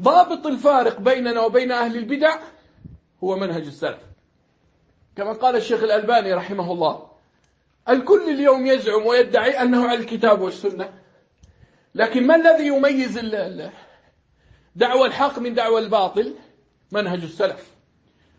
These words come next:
تفسيرك للكتاب والسنة هل هو على هواك أم على منهج السلف؟ هذا هو الفارق بيننا وبينهم."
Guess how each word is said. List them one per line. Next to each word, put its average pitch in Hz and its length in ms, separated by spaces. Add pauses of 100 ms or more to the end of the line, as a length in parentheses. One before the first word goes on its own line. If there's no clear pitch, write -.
(140)
تفسيرك 294 680
للكتاب 247 680
والسنة 214 500
هل 262 200
هو 269 140
على 240 220
هواك 254 540 (600)
أم 233 140
على 220 240
منهج 202 360
السلف؟ 180 520 (160)
هذا 277 260
هو 247 180
الفارق 226 500
بيننا 160 340
وبينهم." 135 440